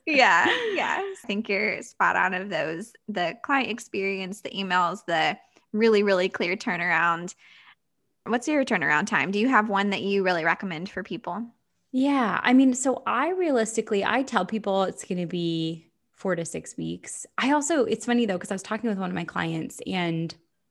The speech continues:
Speaker 2: I never have anyone ask, like, I never have to be overly explicit. I don't even, I don't even think my contract, to be quite honest with you, I don't even think I have, like, dates in there because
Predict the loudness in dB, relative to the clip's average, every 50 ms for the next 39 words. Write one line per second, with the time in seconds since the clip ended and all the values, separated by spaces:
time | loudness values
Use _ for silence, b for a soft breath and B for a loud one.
0 | _ _ -2 2 4 6 6 6 6 4 2 2 2 2 2 2 4 4 4 4
1 | 2 0 -2 -4 -4 -4 -4 -4 -4 -6 -8 -10 -12 -14 -16 -20 -20 _ _ _
2 | _ 2 4 4 4 2 B B B B B _ _ -14 -4 2 4 6 6 6
3 | 4 2 0 -2 0 0 2 2 2 2 0 0 0 0 -2 -2 -4 -6 -6 -6
4 | -6 -2 0 0 0 0 0 0 0 2 2 2 2 2 2 2 2 2 0 -2
5 | -4 -2 0 2 2 4 4 2 2 2 -2 -4 -6 -8 -12 -10 -8 -8 -8 -4
6 | -2 -2 -2 -2 -2 -4 -4 -4 -6 -6 -6 -6 -4 -2 -2 0 0 -2 -2 -4
7 | -8 -6 -4 -2 -2 -2 -2 0 0 2 2 2 2 0 0 -2 -4 -4 -4 -4
8 | -4 -4 -6 -4 0 0 0 0 -2 -6 B B B B B B B B _ _
9 | -2 -2 -2 -2 -4 -12 -6 -2 -2 -2 -2 -2 -6 -8 -10 -10 -6 -4 -4 -2
10 | -2 -2 -2 -2 -2 -4 -2 -2 -4 -2 0 0 0 0 -2 -6 -10 -14